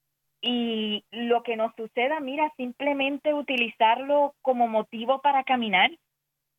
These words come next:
como, como un empuje para seguir adelante, porque muchas veces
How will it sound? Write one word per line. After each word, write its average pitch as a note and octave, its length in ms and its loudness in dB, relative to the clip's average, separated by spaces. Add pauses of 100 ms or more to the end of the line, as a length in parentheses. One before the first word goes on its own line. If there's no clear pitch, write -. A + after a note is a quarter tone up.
(160)
como, G3+ 800 0
como A#3+ 240 0
un A#3 100 0
empuje A#3+ 640 -2
para F#3+ 300 -2
seguir F#3+ 260 -4
adelante, G#3+ 640 -2 (460)
porque A3+ 280 0
muchas B3+ 480 0
veces C#4 480 0